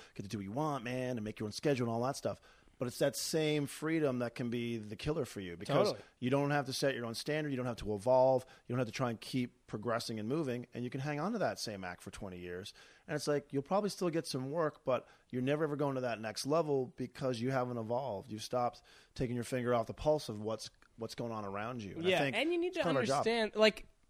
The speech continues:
Speaker 2: and it's not just, 'cause sometimes people will come in and they think that their current event stuff is gonna do well. But, like, the, a good example of that is, like, Trump, Trump material. 'Cause at this point, you know, it's, I don't know when this podcast comes out,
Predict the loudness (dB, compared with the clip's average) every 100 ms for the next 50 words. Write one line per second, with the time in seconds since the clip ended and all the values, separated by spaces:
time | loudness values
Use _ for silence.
0 | -2 2 2 4 4 4 4 4 2 -12
1 | -4 0 4 6 6 4 2 0 -4 0
2 | 2 2 0 0 0 0 -2 -4 -12 _
3 | _ _ _ _ _ _ -8 -6 -4 -2
4 | 0 2 0 -4 -6 -2 -2 -2 -4 -6
5 | -6 -4 -4 -6 _ _ _ _ _ _
6 | _ _ _ -8 -8 -4 -4 -2 -2 2
7 | 4 4 2 0 0 4 4 4 2 2
8 | 0 -2 -6 -6 -4 -4 -4 _ -6 -6
9 | -6 -10 -12 -12 -12 -2 2 4 4 6
10 | 6 6 4 _ -20 _ _ _ _ -10
11 | -8 -8 -12 -18 -20 -20 -20 -20 -20 -20
12 | -20 -20 -20 -18 -14 -6 -4 -4 -6 -8
13 | -8 -6 -6 -8 -10 -10 -12 -12